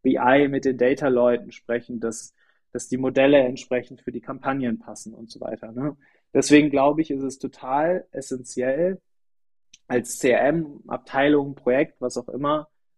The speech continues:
sich sehr interdisziplinär aufzustellen. Weil letztlich C-R-M Marketing Automation ist mindestens zur Hälfte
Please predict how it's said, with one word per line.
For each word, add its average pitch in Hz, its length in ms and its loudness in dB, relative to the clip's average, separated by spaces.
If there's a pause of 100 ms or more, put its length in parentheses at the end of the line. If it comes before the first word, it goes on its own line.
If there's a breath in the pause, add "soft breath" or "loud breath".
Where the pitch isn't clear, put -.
sich 127 200 -6
sehr 127 260 0
interdisziplinär 120 1000 0
aufzustellen. - 720 -10 (220)
Weil - 140 -2
letztlich - 680 2 (520)
C-R-M 135 460 0
Marketing 135 420 -4
Automation 127 880 -6
ist - 360 -6 (520)
mindestens 208 580 6
zur 135 160 -4
Hälfte 151 760 0